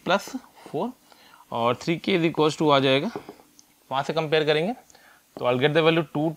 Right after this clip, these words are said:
T plus four by three plus का two। Clear? अब आपके पास जो equation आई है दो, इन दोनों equation में एच के के अलावा एक variable और बैठा हुआ है, कौन सा बैठा हुआ है,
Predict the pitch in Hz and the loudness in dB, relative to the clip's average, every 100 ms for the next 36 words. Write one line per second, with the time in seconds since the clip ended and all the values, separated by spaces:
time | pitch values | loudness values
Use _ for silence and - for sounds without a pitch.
0 | - 185 226 _ 143 156 - 135 165 - | -4 -6 -8 _ 0 0 -2 -4 -4 -4
1 | - _ _ _ - 110 117 143 143 135 | -16 _ _ _ -12 -2 0 0 -2 -6
2 | 196 - - - _ 120 117 - 240 - | -6 -14 -18 -20 _ -8 -8 -6 -8 -8
3 | - 101 - _ - - - _ _ _ | -14 -14 -14 _ -20 -20 -20 _ _ _
4 | _ _ _ _ _ 185 294 - - - | _ _ _ _ _ -2 -2 -2 -16 -20
5 | - - 175 190 208 214 202 214 175 175 | -10 2 6 6 4 2 2 0 0 -4
6 | - 196 165 147 127 107 - _ _ 160 | -2 0 2 2 0 0 -4 _ _ -2
7 | 165 190 190 170 160 196 175 - 185 180 | 2 2 2 0 0 0 0 0 0 2
8 | 170 185 180 160 151 156 147 143 120 117 | 4 4 2 2 2 4 6 6 2 0
9 | 107 104 147 156 160 156 180 214 | -4 -2 -2 0 0 2 2 0